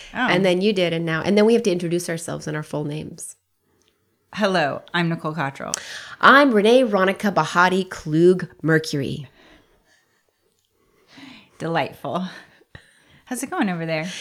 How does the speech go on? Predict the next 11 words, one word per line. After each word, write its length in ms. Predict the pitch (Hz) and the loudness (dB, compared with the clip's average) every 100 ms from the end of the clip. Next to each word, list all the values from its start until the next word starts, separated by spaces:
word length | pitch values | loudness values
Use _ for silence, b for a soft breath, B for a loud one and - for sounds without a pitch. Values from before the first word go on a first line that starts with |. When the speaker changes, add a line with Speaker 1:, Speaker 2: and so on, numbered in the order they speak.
| B | B
Speaker 2:
It's 140 | - - | -4 0
going 280 | 302 208 180 | 2 2 2
great. 360 | 175 156 143 B B | 0 -2 -2 B B
So 140 | - 226 | 0 0
today's 420 | 220 208 285 339 - | 4 6 6 4 2
episode 560 | 160 147 - 143 147 | -2 -4 -2 -2 -2
originally 800 | - 160 202 214 180 123 147 185 - b b | -4 2 2 2 -2 -6 -6 -8 -12 b b
was 120 | 185 | -4
going 260 | 170 180 170 | 2 2 2
to 140 | 170 | -4
be 420 | 165 151 147 143 | -4 -2 -2 -4